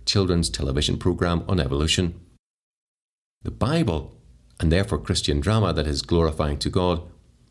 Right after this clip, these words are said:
will deal with the same subjects, but say instead, quote,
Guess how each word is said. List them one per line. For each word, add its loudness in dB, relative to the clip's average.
will 2
deal 2
with -2
the -4
same 0
subjects, -2
but -2
say 0
instead, 0
quote, 0